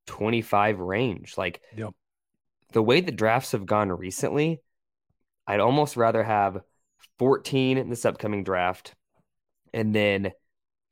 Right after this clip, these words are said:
Speaker 1: twelve, seventeen, twenty-one, and twenty-six. You get four bites at the apple versus, like,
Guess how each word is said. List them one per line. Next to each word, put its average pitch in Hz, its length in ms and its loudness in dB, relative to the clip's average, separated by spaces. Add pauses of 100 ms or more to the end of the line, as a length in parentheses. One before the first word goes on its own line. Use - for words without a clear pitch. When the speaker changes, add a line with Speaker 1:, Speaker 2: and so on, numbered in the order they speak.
(120)
Speaker 1:
twelve, 131 580 4 (100)
seventeen, 113 880 0 (300)
twenty-one, 110 580 2
and 95 160 -6
twenty-six. - 960 -4 (420)
You 107 80 -12
get 107 140 -4
four 123 240 0
bites 117 260 2
at 104 120 -6
the 101 120 0
apple 165 440 -2 (320)
versus, 107 340 -4
like, 95 320 -2